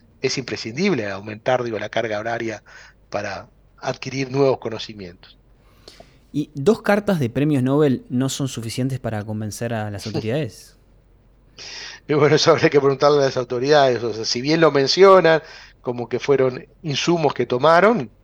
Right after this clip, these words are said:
Speaker 1: digo, no, prácticamente hubo pocos cambios con respecto a la propuesta que se presentó hace como tres meses atrás.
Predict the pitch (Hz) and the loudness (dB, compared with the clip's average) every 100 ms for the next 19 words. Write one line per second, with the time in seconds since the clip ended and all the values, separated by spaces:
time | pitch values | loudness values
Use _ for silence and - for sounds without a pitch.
0 | _ _ 113 110 117 117 - - - - | _ _ -8 -6 -4 -8 -10 -20 -8 0
1 | 139 151 143 127 135 131 139 143 _ _ | 0 2 0 0 0 2 0 0 _ _
2 | 170 143 139 160 156 139 - 143 139 147 | -2 4 4 4 2 -2 2 2 4 0
3 | 135 113 - 123 - 135 - - _ 123 | 0 -2 -4 -6 -4 -4 -6 -20 _ 0
4 | 123 - 123 - 135 151 131 123 127 131 | 0 -2 -2 0 0 -2 -2 -2 0 0
5 | 127 104 110 107 - 110 117 101 110 - | 0 -4 -8 -8 -8 -10 -10 -4 -4 -4
6 | 113 98 95 - 110 101 107 107 95 - | -8 -14 -16 -12 -10 -10 -12 -14 -14 -12
7 | 87 78 | -12 -14